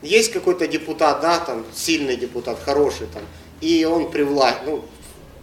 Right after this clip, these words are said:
проправлячей, скажем так, э, партии. Например, там, в регионалы были, да? Вот регионалы наставили площадок детских, спортивных. Теперь только за ними никто не ухаживает и не смотрит. Точно так же были вольные демократы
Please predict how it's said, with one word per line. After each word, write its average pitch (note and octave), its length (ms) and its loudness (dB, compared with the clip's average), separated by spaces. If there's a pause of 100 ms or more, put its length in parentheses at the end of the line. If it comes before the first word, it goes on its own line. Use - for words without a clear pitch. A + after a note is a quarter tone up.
(120)
проправлячей, D#3 960 2
скажем C3+ 380 -6
так, - 320 -6
э, B2+ 380 -6
партии. A#2 380 -2 (440)
Например, C#3+ 400 -4
там, A#2+ 240 -8
в B2+ 40 -4
регионалы D3 600 2
были, D3 240 -2
да? B2+ 200 -8 (220)
Вот F3+ 180 -2
регионалы D3+ 520 2
наставили C3+ 440 -2
площадок C3+ 600 -2
детских, C#3+ 340 -6
спортивных. C#3 560 -10 (340)
Теперь D#3 320 -8
только C3+ 220 -4
за C3 120 -2
ними C3 200 -4
никто B2+ 280 -4
не C3 160 -6
ухаживает B2 520 -6
и A2+ 40 -12
не A2+ 100 -10
смотрит. A2 260 -18 (960)
Точно F#3 300 0
так F3 240 2
же D3+ 80 -4
были F#3+ 280 6
вольные E3+ 280 2
демократы D3+ 640 0